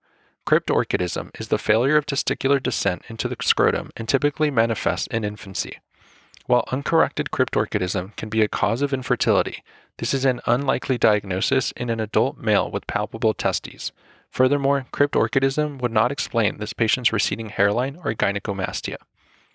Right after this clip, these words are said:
Choice three. Excess growth hormone use should be suspected because growth hormone can be taken exogenously to improve athletic performance and can present with hypertension. However,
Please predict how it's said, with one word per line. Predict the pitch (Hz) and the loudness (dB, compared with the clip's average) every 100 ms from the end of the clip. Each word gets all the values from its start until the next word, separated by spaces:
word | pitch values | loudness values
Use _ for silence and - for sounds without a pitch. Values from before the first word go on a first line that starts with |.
| _ - - | _ -12 0
Choice | 135 117 - | 2 2 0
three. | - - - _ _ _ _ _ | -2 -2 -6 _ _ _ _ _
Excess | 123 131 175 175 | 0 2 0 0
growth | - 151 | 2 0
hormone | - 123 104 95 | 0 -2 0 -2
use | 90 90 - | -2 0 -2
should | - - | 0 -2
be | 127 | 0
suspected | 120 117 - - - 139 | -2 -2 -2 -2 0 -2
because | 143 - 117 | -2 -2 -2
growth | - 113 | 2 2
hormone | - 117 104 90 90 | 2 0 0 -2 -4
can | - 107 | -8 -6
be | 107 | -6
taken | - 113 135 | -2 -2 -2
exogenously | 135 110 107 95 104 101 - - - - _ | -4 0 0 0 -2 -2 -2 -4 -6 -20 _
to | - 120 | -2 -2
improve | 107 120 117 | 0 2 4
athletic | 123 113 113 - | 4 2 0 -2
performance | 110 - 104 120 147 - - - _ | -4 0 0 0 -2 -6 -8 -20 _
and | 131 | -6
can | - 123 | -4 0
present | 120 107 110 135 | 0 2 0 2
with | 143 | -2
hypertension. | - 107 92 - - - - _ _ _ _ _ | -2 -2 -2 -4 -6 -8 -8 _ _ _ _ _
However, | - 127 127 143 135 | 0 2 4 2 0